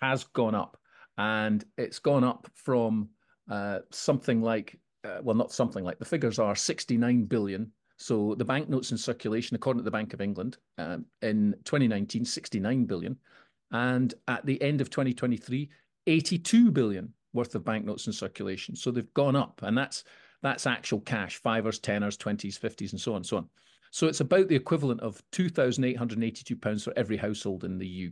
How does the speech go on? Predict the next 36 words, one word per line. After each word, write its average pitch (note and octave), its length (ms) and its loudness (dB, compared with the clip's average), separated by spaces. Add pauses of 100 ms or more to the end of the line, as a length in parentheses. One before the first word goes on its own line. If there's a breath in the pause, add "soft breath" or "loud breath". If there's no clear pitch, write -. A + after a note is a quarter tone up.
K. C#3 400 0
So - 200 -2
the C3+ 140 2
question E3+ 500 2
is, A2+ 200 0
have F#2 100 -8
you B2+ 80 -4
got C#3+ 220 0
that F3 160 -2
in C#3+ 100 0
your E3+ 160 4
wallet? G3+ 320 0
Have A2+ 140 -4
you A2+ 60 -4
got C3 180 2
it D3 60 0
under D#3 180 -2
your D#3+ 100 0
mattress? F3 500 -4
Where F#3 240 4
is G3 140 2
it? - 160 0 (180)
<laughs> - 1160 -10
Cash A3+ 300 0
is D#3+ 120 4
meant D3+ 220 0
to D#3+ 60 0
be C#3+ 120 -4
dying A#2 340 4
out. E3+ 260 2
So E3 240 0 (100)
what C#3 320 -4
effectively A2+ 680 -4
is A2 200 -6
going A2 460 2
on? D3+ 380 2